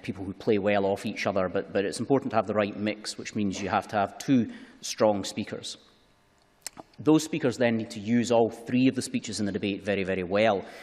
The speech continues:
Um, oftentimes what you get is, uh, people forget to rely upon the reply speeches, which can sometimes be a very good way of summarising, uh, where the debate has gone and where it's,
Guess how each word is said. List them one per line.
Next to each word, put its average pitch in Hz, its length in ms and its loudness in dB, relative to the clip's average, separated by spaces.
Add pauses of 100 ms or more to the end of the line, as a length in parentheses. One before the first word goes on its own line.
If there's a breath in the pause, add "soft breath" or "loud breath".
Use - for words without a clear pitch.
(260 loud breath)
Um, 95 320 0 (100)
oftentimes 95 640 -2
what 98 100 -4
you 90 80 -10
get 101 260 -2
is, - 260 -6 (100)
uh, 90 300 -4 (180)
people 98 200 -8
forget 101 540 -2 (480)
to 92 360 -6
rely 101 300 2
upon 101 300 0
the 107 80 -2
reply 214 300 2
speeches, - 480 -8
which - 160 -10
can 110 100 -2
sometimes 101 400 -2
be 101 120 -4
a 92 40 -4
very 113 220 2
good 117 260 0
way 107 200 -2
of 95 100 -6
summarising, 104 680 0 (440 loud breath)
uh, 98 160 0 (100)
where 120 180 4
the 107 80 0
debate 101 300 -2
has 95 120 -8
gone 101 260 2
and 92 120 -6
where 98 200 -2
it's, - 320 -4